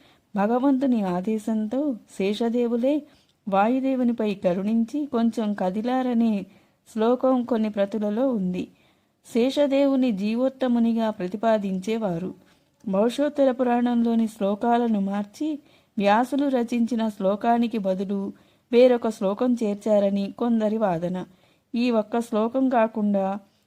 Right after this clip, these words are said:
పూర్వాపరాలు చూస్తే శ్లోకాన్ని మార్చారని తెలుస్తుంది.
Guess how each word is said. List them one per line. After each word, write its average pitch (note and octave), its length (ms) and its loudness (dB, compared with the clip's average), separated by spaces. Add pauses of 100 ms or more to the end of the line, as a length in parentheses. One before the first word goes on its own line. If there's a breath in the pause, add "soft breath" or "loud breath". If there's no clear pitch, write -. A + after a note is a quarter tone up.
(180 soft breath)
పూర్వాపరాలు B3 800 2
చూస్తే G#3+ 640 -4
శ్లోకాన్ని A#3 600 0
మార్చారని G#3+ 720 0
తెలుస్తుంది. F#3+ 680 -4